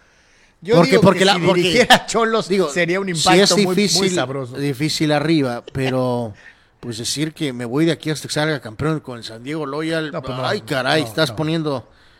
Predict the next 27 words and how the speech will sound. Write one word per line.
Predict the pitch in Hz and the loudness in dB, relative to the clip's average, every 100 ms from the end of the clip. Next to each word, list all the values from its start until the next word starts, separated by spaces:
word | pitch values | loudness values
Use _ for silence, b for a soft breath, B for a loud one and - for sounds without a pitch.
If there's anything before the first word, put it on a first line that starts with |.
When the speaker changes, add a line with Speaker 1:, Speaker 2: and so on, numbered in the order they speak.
| b b | b b
Speaker 2:
o | - 139 | -6 2
sea, | 202 | 2
necesitas | 143 - 160 190 180 | 2 -6 -6 -4 -4
tener, | - 160 165 170 | -4 -6 -4 -6
pues, | 151 147 | -8 -10
todavía | - 160 143 | -4 -2 0
más | 160 | -2
recursos, | 156 127 151 196 - | -4 -6 -6 -4 -6
supongo. | 123 123 170 180 113 - b b b | -10 -4 -2 -2 -6 -16 b b b
Speaker 1:
Sí, | - 226 190 | -6 -2 0
no, | 165 | 2
no, | 156 151 | 2 2
no | 151 151 | 2 2
va | 156 | 2
a | |
Speaker 2:
Eh, | 151 | 2
Speaker 1:
pasar, | 143 120 | -2 -6
no | 120 | -8
va | |
a | 113 | -12
pasar. | 107 98 - _ - | -14 -20 -20 _ -18
Speaker 2:
entonces, | 143 117 165 160 | -14 -8 -6 -6
aunque | 139 | -2
sea | - 180 | 2 2
siga | 170 202 196 | 2 4 2
una | 160 170 | 2 2
liga | 175 185 175 160 123 107 | 2 2 2 0 -2 -10